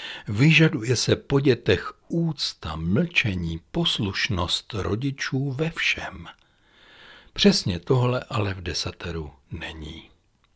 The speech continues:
Uctívání model, a to i těch rodičovských,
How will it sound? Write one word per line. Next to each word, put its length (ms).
Uctívání 880
model, 560
a 140
to 300
i 80
těch 480
rodičovských, 1200